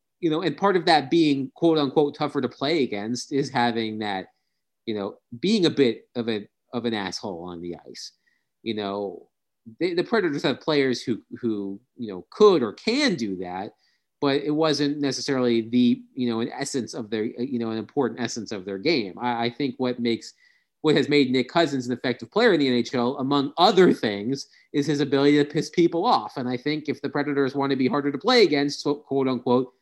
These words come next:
they need to be able to piss off their opponents a little bit, and Nick Cousins can do that. So there is value in that. That does, that is not, and it, that's not to take away from his ability. It's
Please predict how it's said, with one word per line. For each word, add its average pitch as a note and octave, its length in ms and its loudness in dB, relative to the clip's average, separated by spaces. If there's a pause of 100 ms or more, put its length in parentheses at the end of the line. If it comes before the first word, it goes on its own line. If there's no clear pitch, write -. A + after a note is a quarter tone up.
(180)
they D3+ 120 4
need C#3+ 180 4
to C#3+ 60 -4
be C#3+ 80 4
able C3 200 4
to - 120 -16
piss - 180 2
off C#3 220 0
their C3 120 0
opponents E3 440 2
a B2+ 40 -2
little G#2+ 240 -2
bit, B2 300 2 (300)
and B2 140 -4
Nick B2 160 0
Cousins A2+ 360 -4
can D#3 120 -2
do - 160 8
that. A#1+ 200 -6 (260)
So C3 300 0
there C#3 240 4
is D3 120 4
value D#3 420 4
in F#2 120 -6
that. C#2+ 200 -16 (200)
That D3 160 0
does, D3 300 -2
that D#3+ 160 2
is D3 160 0
not, E3+ 360 2 (360)
and D3+ 140 2
it, F#3+ 160 4
that's D#3 200 -2
not D#3 400 -2
to D#3 140 -2
take D#3 220 0
away E3 220 4
from B2+ 340 -2 (320)
his B2+ 340 2
ability. E3 520 4 (100)
It's C3 220 -4